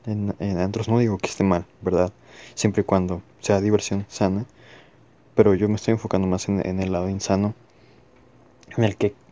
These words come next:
imagínate tú ya estar, no sé, ejerciendo como profesionalis-, como profesional y te topas a una ex compañera, no sé, de qué te gusta, de la prepa, y sigue con esa misma actitud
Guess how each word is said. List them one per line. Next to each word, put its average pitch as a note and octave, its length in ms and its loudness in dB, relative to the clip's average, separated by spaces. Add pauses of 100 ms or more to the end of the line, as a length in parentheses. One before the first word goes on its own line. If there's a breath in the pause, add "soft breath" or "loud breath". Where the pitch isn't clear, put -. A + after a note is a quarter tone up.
imagínate C#3 520 0
tú C#3 320 0
ya C3+ 140 4
estar, B2+ 400 0 (160)
no B2 160 -2
sé, A#2 300 2
ejerciendo A2+ 460 -4
como A#2 240 -2
profesionalis-, G2+ 680 -2 (200)
como G#2 300 -2
profesional G2+ 640 -6 (1160 soft breath)
y G2+ 600 2 (440)
te - 80 -10
topas A#2 380 2
a B2+ 40 0
una B2 140 0
ex - 140 -6
compañera, G#2+ 540 0
no A2 140 -4
sé, - 160 -2
de G2+ 120 2
qué G#2+ 100 -2
te - 120 -2
gusta, G#2+ 280 0
de G2+ 80 4
la F#2+ 120 -2
prepa, G#2 380 2
y A2+ 60 4
sigue A#2+ 240 4
con B2+ 160 2
esa B2+ 180 -2
misma B2 760 0 (340)
actitud A2 600 0